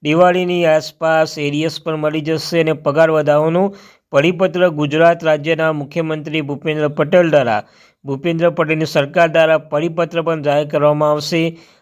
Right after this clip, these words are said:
આંગણવાડી કાર્યકર, તેડાગર બહેનો માટે. તો મિત્રો, હવે જોવું જવાનું છે કે ગુજરાત, આ,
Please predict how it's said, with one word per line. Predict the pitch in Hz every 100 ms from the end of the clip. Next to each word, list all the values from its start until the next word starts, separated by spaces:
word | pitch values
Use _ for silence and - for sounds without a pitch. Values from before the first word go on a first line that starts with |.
| -
આંગણવાડી | 143 151 170 170 170 170
કાર્યકર, | 170 143 151 160 151
તેડાગર | 151 147 143 139 147
બહેનો | 143 147 170
માટે. | 147 120 104 95 95 _ _ _ _
તો | 160
મિત્રો, | 160 185 185 180 180 180 - _ _ -
હવે | 147 160 165
જોવું | 151 139 143 160
જવાનું | 160 170 170
છે | 165 170
કે | 165
ગુજરાત, | 139 143 147 160 160
આ, | -